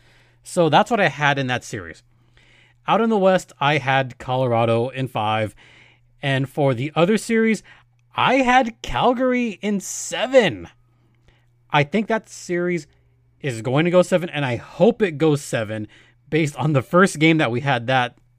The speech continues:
six to nine, whatever the hell that was.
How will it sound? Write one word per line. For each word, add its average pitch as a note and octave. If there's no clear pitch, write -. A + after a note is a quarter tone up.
six -
to -
nine, C3
whatever C#3
the A2+
hell C#3+
that A2+
was. G2